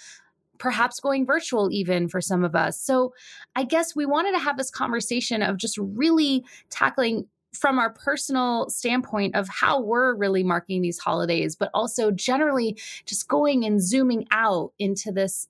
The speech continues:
broader question of what is this? What is this thing that we do? And how can we do it in a time in which we are doing it differently? And so I'm just opening with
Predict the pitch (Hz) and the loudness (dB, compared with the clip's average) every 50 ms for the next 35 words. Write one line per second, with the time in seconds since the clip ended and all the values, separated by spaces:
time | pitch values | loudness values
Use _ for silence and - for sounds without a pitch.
0 | _ 190 180 196 202 208 - 233 254 269 247 247 - - 220 226 - - - 196 | _ -12 -4 0 2 4 4 2 2 0 -4 -4 -4 -4 -4 -2 -4 -6 -6 -4
1 | 185 180 - - 185 180 180 175 170 - _ _ _ 202 220 262 285 294 311 320 | -4 -4 -2 -2 -2 -2 -2 -2 -4 -8 _ _ _ -4 0 0 2 2 2 2
2 | 302 254 - - 170 - - - - - - - - - _ - 294 339 349 381 | 0 0 -2 -4 -4 -4 -6 -8 -10 -10 -10 -12 -14 -14 _ -4 -2 0 2 0
3 | 370 - - - 277 262 - - - 269 247 233 214 202 190 - - 185 185 175 | 0 0 -2 -2 -2 -2 -4 -2 0 0 2 2 2 2 0 2 2 2 0 2
4 | - 185 196 185 180 175 180 - - - 190 196 - 262 277 311 - - 302 254 | 2 2 2 2 2 2 0 0 0 -2 -2 0 0 -2 -2 -2 -2 -2 0 0
5 | 240 202 220 226 220 208 196 185 180 - _ - 196 190 185 185 180 180 180 - | 0 0 0 0 2 2 2 2 0 -2 _ 0 2 4 4 4 4 2 0 -2
6 | _ 190 196 - - 247 285 294 262 214 196 180 185 185 185 180 185 - - - | _ -6 -6 -2 0 0 2 2 2 2 2 2 2 2 2 0 -2 -4 -8 -10
7 | - - _ - 208 208 196 196 175 202 208 208 202 190 185 196 - 175 - - | -12 -12 _ -2 0 0 2 2 2 2 2 4 2 2 0 -2 -4 -6 -6 -10
8 | - - - - - 170 170 - _ _ 196 185 185 - - 214 208 202 - - | -12 -10 -10 -8 -8 -10 -12 -14 _ _ -2 -2 0 0 2 2 2 2 2 0
9 | 220 226 220 220 - - 233 233 - 247 233 233 220 214 202 | -2 -2 -4 -6 -4 -4 -4 -2 -2 -2 -2 -2 -2 -2 -4